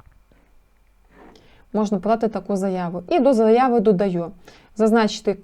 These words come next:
які документи, тут теж зроблю відповідний випадаючий список, щоб обрати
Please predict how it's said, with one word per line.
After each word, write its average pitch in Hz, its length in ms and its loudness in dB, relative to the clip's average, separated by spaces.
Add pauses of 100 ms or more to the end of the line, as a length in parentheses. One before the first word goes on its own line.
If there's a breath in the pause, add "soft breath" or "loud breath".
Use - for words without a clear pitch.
які 214 300 0
документи, 262 760 0 (160)
тут 233 220 0
теж 220 240 2
зроблю 196 400 0
відповідний 196 520 0
випадаючий 190 680 -4
список, 349 460 -6
щоб 202 260 -8
обрати 208 500 -4